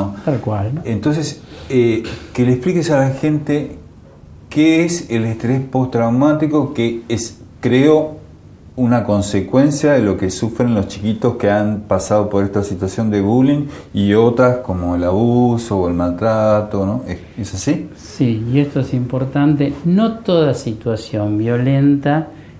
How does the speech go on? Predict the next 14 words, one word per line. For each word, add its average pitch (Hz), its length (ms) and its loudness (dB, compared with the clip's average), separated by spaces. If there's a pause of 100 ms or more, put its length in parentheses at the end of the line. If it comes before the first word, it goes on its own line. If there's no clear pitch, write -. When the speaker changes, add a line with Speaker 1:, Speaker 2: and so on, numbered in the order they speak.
Speaker 2:
genera 113 320 -2
estrés 113 300 -4
postraumático. 98 960 -10 (840)
Cuando 123 320 0
la 123 160 2
persona 139 500 2
tiene 139 300 4
los 110 220 0
recursos, 107 580 -2
la 104 140 -2
persona 165 380 2
y 143 40 4
su 107 160 -4
sistema 120 600 -2